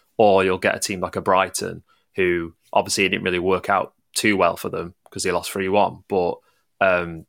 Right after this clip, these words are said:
they'll come and they'll, they'll attack City and they'll press, but they won't be quite so compact defensively. And, and yeah, but Brentford managed to do both, as well as, um, maintaining a sort of a, a real threat on the counter-attack and,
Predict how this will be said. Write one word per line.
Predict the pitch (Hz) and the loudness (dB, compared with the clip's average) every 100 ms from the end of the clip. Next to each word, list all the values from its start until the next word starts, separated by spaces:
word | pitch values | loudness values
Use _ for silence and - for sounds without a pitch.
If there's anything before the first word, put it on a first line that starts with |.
| - | -2
they'll | 101 | 0
come | - 113 92 | 2 0 0
and | 90 87 | -2 0
they'll, | 87 85 | 0 0
they'll | 95 85 | 0 0
attack | 87 - 101 - | -2 -2 -4 -4
City | 107 - | -6 -6
and | 90 | -8
they'll | 87 | -8
press, | - 117 92 - | -4 -2 -2 -4
but | - 95 | -6 -4
they | - | 0
won't | 92 90 | 0 0
be | 98 | -4
quite | - - 90 92 | -4 0 2 0
so | 92 | -6
compact | - 92 98 - - - - | -8 -8 -4 -4 -6 -14 -12
defensively. | 95 101 101 98 92 87 | -4 -4 -4 -8 -6 -6
And, | 85 - _ - _ _ | -6 -12 _ -20 _ _
and | 98 | 0
yeah, | 110 | 0
but | 107 101 | 0 0
Brentford | 104 110 - 101 | 0 -2 -6 -2
managed | 95 90 | -2 -2
to | 90 | -4
do | 95 85 - | -4 -4 -6
both, | 101 101 90 - - | 2 2 2 -6 -6
as | - 101 | -4 0
well | 95 90 | 2 2
as, | 87 - | -2 -2
um, | 101 92 90 87 - | 0 2 0 -6 -10
maintaining | 98 95 95 92 92 90 | -4 -2 0 -2 -2 -6
a | 87 | -4
sort | - - | -4 -2
of | 95 | -6
a, | 85 _ 107 | -8 _ -2
a | |
real | 95 92 | 0 -2
threat | - - 98 | -4 0 0
on | - 90 | 0 -6
the | 90 | -4
counter-attack | 95 95 101 - 92 - | -4 -2 -4 -4 -4 -4
and, | 92 | -10